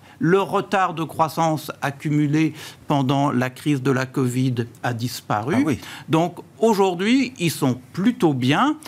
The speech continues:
Speaker 1: Alors c'est vrai qu'ils disent que le réglage est un peu serré et doit conduire à un ralentissement.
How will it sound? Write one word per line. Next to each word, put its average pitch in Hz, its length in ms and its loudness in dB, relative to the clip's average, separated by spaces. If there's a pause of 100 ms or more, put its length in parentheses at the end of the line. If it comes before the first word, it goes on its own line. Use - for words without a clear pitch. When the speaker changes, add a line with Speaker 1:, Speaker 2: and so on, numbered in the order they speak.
(140)
Speaker 1:
Alors 175 200 0
c'est 233 160 -2
vrai 285 260 0
qu'ils 165 540 -2
disent 240 340 4
que 180 260 4
le 147 280 2
réglage 160 1040 -2
est 131 240 2
un 139 120 0
peu 143 220 -2
serré 190 560 0 (100)
et 143 140 2
doit 165 580 0
conduire 165 560 2
à 147 200 2
un - 20 -2
ralentissement. 147 720 -4